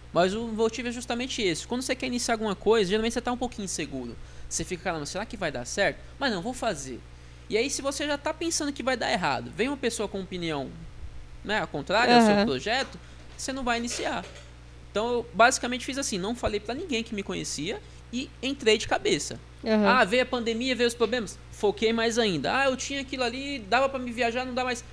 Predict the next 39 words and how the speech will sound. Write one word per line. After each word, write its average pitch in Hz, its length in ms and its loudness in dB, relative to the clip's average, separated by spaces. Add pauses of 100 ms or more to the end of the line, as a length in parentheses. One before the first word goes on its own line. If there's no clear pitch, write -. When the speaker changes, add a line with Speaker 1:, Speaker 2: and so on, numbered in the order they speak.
(120)
Speaker 1:
foquei 208 400 2
mais 214 220 4
ainda. 170 340 0 (260)
Mas 170 280 4
não 170 180 0
fiquei 240 300 -4
pedindo 220 340 -6
opinião 208 500 -2
de 202 80 -10
pessoas 196 360 -2
que 202 100 -6
não 196 120 0
é 247 80 0
perito 233 400 -4
naquilo. 233 420 -4 (640)
Vai 156 220 -2
ficar, 165 240 -4
como 180 220 -6
você 208 220 -4
disse, 180 260 0
ah, 202 240 4 (100)
que 226 80 -2
as 202 100 0
pessoas 226 280 -4
vão 233 100 -4
dar 226 100 -2
uma 233 80 0
opinião, 220 420 -2 (360)
é, 175 280 4
constanti-, 233 560 -4 (120)
co-, 175 160 -2
construtiva. 214 720 -4
Mas, - 240 -4
pô, - 180 0
você - 100 -6
nunca 392 220 -2
criou 349 220 0
nada 277 240 2
daquilo. 143 360 -2